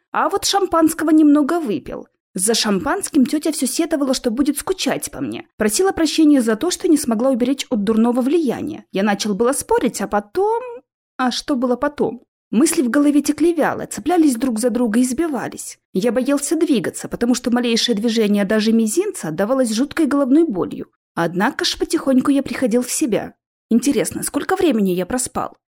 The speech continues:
Мне уже наверняка пора выходить, иначе я опоздаю на утренние сборы. Одна только мысль об опоздании заставила меня поежиться. Не хотелось бы быть первым идиотом, не пришедшим на сборы уже после посвящения.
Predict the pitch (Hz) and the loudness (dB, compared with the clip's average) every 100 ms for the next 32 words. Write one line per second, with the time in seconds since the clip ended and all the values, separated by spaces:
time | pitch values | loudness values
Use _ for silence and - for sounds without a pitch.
0 | _ - 226 277 247 254 269 277 269 262 | _ 0 2 4 4 2 4 2 2 0
1 | 262 254 - 339 - 294 170 180 - 214 | 2 0 0 -2 -2 -4 -2 -2 0 -2
2 | 214 202 240 254 240 233 254 254 277 302 | -2 0 2 4 4 2 2 4 4 2
3 | 240 202 92 - _ _ _ 190 285 311 | 0 -2 -4 -8 _ _ _ 0 0 0
4 | 349 370 339 214 - 196 185 196 190 196 | -2 0 2 2 0 -4 -2 -2 0 -2
5 | 196 285 320 202 175 214 208 220 220 226 | 0 4 4 4 0 -2 0 2 2 2
6 | 285 285 190 - - - - _ 233 254 | 0 0 -2 -4 -10 -12 -14 _ 2 2
7 | 359 349 269 190 180 190 214 - 220 202 | 2 2 2 2 0 0 0 -2 -2 2
8 | 208 208 180 302 381 247 208 202 - 262 | 2 0 -2 -2 2 2 2 -2 -2 -2
9 | - 214 202 185 240 339 240 240 294 214 | 0 0 2 0 0 0 2 0 -2 -4
10 | 180 - - 247 - 196 110 87 | -4 -4 -4 -4 -2 -2 -4 -8